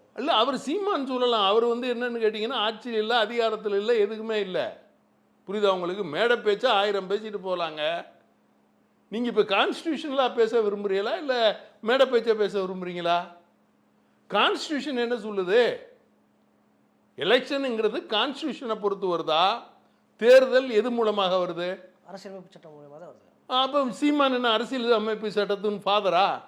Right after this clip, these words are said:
Speaker 1: இல்ல அவர் தான் எழுதினாரா அதை? இல்ல சீமான் சொல்லி மாத்தி எழுதிருவாங்களா?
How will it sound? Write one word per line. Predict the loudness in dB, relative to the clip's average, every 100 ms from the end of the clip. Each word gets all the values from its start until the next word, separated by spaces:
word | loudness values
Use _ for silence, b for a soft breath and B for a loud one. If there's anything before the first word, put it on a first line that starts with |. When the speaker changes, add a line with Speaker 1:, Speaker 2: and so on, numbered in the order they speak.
| _ _ _ _ _ _ _ 6
Speaker 1:
இல்ல | 6
அவர் | 8 4
தான் | 2
எழுதினாரா | 0 -2 0 -2
அதை? | 0 0 0 -4 -20 _ _ _ _ _ _ _ _ _ _ _ 0
இல்ல | 2
சீமான் | 2 0 0
சொல்லி | -2 -2
மாத்தி | -2 0 0
எழுதிருவாங்களா? | -2 -2 -2 -2 -6